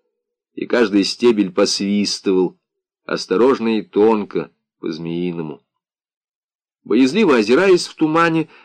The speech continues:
женщина спешила к самому дорогому своему, самому близкому человеку. Ещё с осени почтальон Курман стал объезжать стороной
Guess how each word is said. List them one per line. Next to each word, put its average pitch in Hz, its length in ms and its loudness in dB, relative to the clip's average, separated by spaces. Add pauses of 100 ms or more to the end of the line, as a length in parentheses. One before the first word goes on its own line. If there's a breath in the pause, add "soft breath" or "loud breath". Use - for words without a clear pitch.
(140 soft breath)
женщина 170 540 -2
спешила 170 580 0
к - 80 -12
самому 175 680 -4
дорогому 117 680 -4
своему, 80 720 -10
самому 180 760 0
близкому 107 840 -6
человеку. 80 920 -8 (1700)
Ещё 214 580 2
с - 160 -4
осени 95 840 0 (120)
почтальон 170 760 2
Курман 185 840 2
стал 202 540 0
объезжать 147 760 0
стороной 135 880 2